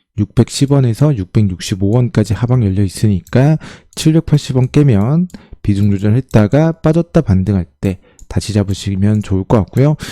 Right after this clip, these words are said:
그리고 육백십 원 자리를 깨고 낙폭을 확대하면 저점 매수 기회는 얼마? 오백사십 원 자리 제시해 드리도록 하겠습니다. 그래서 현재 구간은, 자,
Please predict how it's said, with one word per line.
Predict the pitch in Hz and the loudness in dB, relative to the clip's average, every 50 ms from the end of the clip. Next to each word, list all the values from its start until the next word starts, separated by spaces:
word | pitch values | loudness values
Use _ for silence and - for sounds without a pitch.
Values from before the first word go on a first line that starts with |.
| - - - - | -16 -18 -12 -8
그리고 | - 101 101 87 | -4 -4 -2 -2
육백십 | 92 - - 135 123 - - 131 | -4 0 0 0 0 2 0 0
원 | 139 139 139 | 2 2 2
자리를 | 131 127 123 123 120 - | 2 2 0 0 0 2
깨고 | - 139 139 131 139 143 139 | 2 2 4 4 2 0 0
낙폭을 | 107 92 - - - 95 110 104 107 | 0 -2 -4 -6 -4 -2 -2 -2 -2
확대하면 | 113 - - 131 123 110 101 98 117 143 156 165 170 170 170 175 175 - - - - - - | -2 0 2 2 2 2 2 0 0 2 2 4 4 4 4 2 0 -2 -6 -12 -20 -20 -6
저점 | - 98 95 - 110 113 | -4 -2 0 2 2 2
매수 | 104 98 87 - | 0 0 -2 -4
기회는 | - - 95 87 85 90 110 110 | -2 0 0 2 2 0 0 -2
얼마? | 101 82 78 80 90 92 90 85 - _ _ _ _ _ _ _ | -2 -2 -2 -2 -2 -2 -2 -4 -8 _ _ _ _ _ _ _
오백사십 | 90 92 85 135 - - - - - - - - - - 117 110 | -12 -8 -6 -6 -8 -8 -12 -18 -14 -12 -10 -8 -6 -2 0 2
원 | 113 107 98 | 2 2 2
자리 | 92 85 82 101 120 143 151 147 - - | 0 -2 -4 -4 -4 -4 -4 -6 -8 -10
제시해 | - - 90 - - 90 85 | -8 -8 -8 -4 -4 -4 -4
드리도록 | 82 - 101 - 90 80 82 85 95 110 123 127 _ - - | -4 -4 -6 -6 -6 -6 -6 -4 -4 -4 -6 -6 _ -10 -6
하겠습니다. | 98 95 101 - - 90 87 85 87 90 85 - - - - - - - - | -6 -6 -4 -2 -2 -2 -2 -2 -4 -6 -6 -8 -12 -14 -14 -16 -18 -16 -10
그래서 | - - 95 90 | -4 -2 -2 0
현재 | 90 127 147 156 151 160 | 2 0 0 2 2 0
구간은, | 156 - - 95 117 117 107 98 85 87 98 117 147 165 170 - - - - - - | -2 -2 -4 -2 0 0 0 0 -2 -2 -2 -2 -2 -4 -6 -10 -16 -20 -20 -14 -6
자, | - 85 82 76 | -2 -2 -2 -2